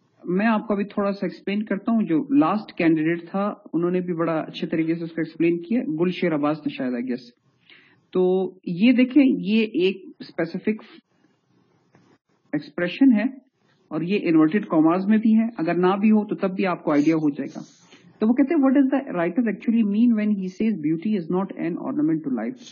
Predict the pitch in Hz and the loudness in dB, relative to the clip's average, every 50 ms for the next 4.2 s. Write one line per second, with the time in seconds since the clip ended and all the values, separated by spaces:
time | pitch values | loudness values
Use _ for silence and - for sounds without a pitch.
0 | - _ _ _ _ _ - - 269 294 277 262 190 185 180 202 220 - - 202 | -20 _ _ _ _ _ -4 0 2 2 4 2 2 2 0 -2 -2 -4 -6 -6
1 | 196 - - 226 226 254 262 254 233 208 202 208 208 208 214 - - 220 208 202 | -6 -4 -2 0 4 4 6 6 6 4 2 0 -2 -4 -6 -8 -8 -4 -4 -4
2 | 185 165 156 151 151 156 160 165 165 - 220 214 208 - - - _ - - 147 | -2 -4 -2 -2 0 0 -2 -2 -2 -2 -2 -2 -2 -4 -8 -16 _ -20 -16 -12
3 | 156 175 180 190 202 190 - - 170 160 - - - _ - 214 226 226 - - | -6 -2 -2 0 0 -2 -4 -6 -6 -8 -8 -10 -12 _ -4 -4 -4 -4 -4 -12
4 | _ - 185 190 | _ -4 -4 -4